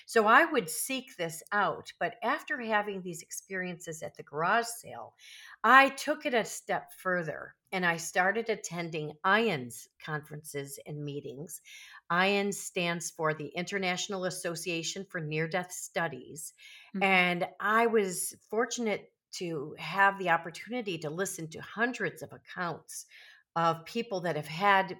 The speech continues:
Speaker 1: near-death experiences or, um,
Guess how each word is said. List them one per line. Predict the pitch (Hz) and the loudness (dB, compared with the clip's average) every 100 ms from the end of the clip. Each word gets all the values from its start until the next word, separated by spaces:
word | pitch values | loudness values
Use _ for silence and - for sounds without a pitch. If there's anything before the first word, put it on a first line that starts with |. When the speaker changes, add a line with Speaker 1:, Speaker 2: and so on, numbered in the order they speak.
| - | -8
Speaker 1:
near-death | 185 202 254 254 240 | -2 2 2 0 -4
experiences | 233 - - 208 208 202 208 202 - | -6 -6 -4 -2 -2 -4 -6 -6 -6
or, | - 180 185 185 185 185 - - - _ | -4 -2 0 2 0 -6 -16 -20 -20 _
um, | 170 170 170 | -8 -4 -4